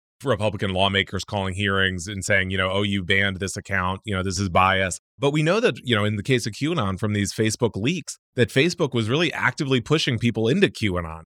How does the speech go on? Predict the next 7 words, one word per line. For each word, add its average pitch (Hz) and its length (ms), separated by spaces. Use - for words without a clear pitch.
even 117 220
if 104 220
inadvertently, 110 580
because 95 300
they 104 100
would 101 180
prize 104 560